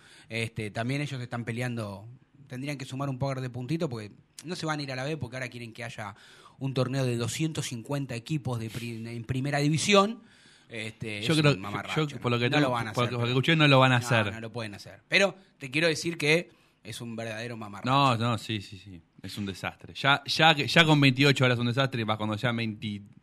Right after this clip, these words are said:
Speaker 2: no sé cuántos ahora el torneo que viene.
Speaker 1: Sí. ¿Sabe lo que quiero que haga usted? Porque ahí, este, a mí me escribe, me suena el teléfono.
Speaker 2: Sí.
Speaker 1: Lo puse en vibrador y me lo puse en el bolsillo, porque si no Marina me reta porque dice que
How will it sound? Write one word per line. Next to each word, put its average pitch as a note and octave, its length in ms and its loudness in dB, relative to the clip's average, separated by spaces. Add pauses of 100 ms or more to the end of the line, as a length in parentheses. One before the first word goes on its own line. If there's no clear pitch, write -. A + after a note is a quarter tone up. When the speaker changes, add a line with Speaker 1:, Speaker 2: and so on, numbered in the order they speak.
(240)
Speaker 2:
no G#2+ 160 -8
sé A2 100 -10
cuántos A#2 340 -4
ahora A2+ 160 0
el A2+ 100 0
torneo A2+ 200 0
que A2 80 -2
viene. A#2+ 600 4
Speaker 1:
Sí. A2 40 -12 (560)
¿Sabe C#4+ 200 8
lo A#3 100 6
que D#3+ 140 2
quiero G3+ 260 -2
que D#3 140 0
haga C#3+ 520 0
usted? G3 520 0 (100)
Porque C#3 260 -4
ahí, D3 340 2
este, B2 300 -4
a A#2+ 60 -10
mí D#3 120 -6
me D#3+ 100 -4
escribe, D3 360 -6
me B2 100 -10
suena D3 240 -8
el A#2+ 80 -10
teléfono. B2 280 -2
Speaker 2:
Sí. G#2+ 60 0
Speaker 1:
Lo - 80 0
puse D3+ 160 -6
en D#3+ 80 -6
vibrador D#3+ 360 0
y F#3+ 40 -4
me F3 80 -4
lo D#3+ 80 -2
puse D#3 160 -4
en D#3+ 60 0
el D#3 40 0
bolsillo, D#3 360 0
porque C#3 180 -6
si D3+ 100 -8
no E3+ 80 -4
Marina E3+ 300 0
me D3 80 2
reta E3+ 300 -2
porque C3+ 220 -8
dice D3 220 -10
que B2+ 260 -6